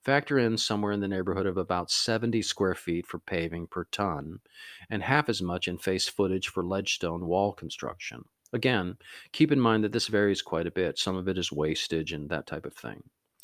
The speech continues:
Try to ensure that your flagstone has a thickness of at least two inches or more, depending on the freeze-thaw conditions of your locale.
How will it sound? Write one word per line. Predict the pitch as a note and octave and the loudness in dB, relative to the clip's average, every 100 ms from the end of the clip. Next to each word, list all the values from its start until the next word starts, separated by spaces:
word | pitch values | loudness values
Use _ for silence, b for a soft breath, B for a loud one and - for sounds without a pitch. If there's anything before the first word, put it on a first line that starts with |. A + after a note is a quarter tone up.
| B B B B B | B B B B B
Try | - F3+ | 6 8
to | F#3+ | 8
ensure | - C#3 B2 | 6 6 6
that | A#2 | 6
your | G#2+ | 2
flagstone | - G#2+ G2+ G#2 | 4 2 4 0
has | G2 G2 | 0 0
a | F#2+ | 0
thickness | - C3+ G#2+ F#2+ | -2 -2 -2 -4
of | G#2 | -4
at | G2 | -4
least | G#2 G2+ - | -2 -4 -4
two | - C3 | -2 0
inches | B2+ - F2 | 0 -2 -4
or | D#2 | -4
more, | - A#1+ - | -6 -6 -6
depending | - - F#2+ F#2 | -8 -4 -2 -2
on | F2+ | -2
the | F2+ | -4
freeze-thaw | - G#2+ G2+ F#2 - F2 E2+ | -2 0 0 -2 0 0 0
conditions | - F2 E2 - E2 | -2 -4 -4 -4 -6
of | D2+ | -8
your | D2+ D2+ | -6 -4
locale. | D#2 - F#2+ E2+ C2+ - | -4 -4 -4 -2 -4 -6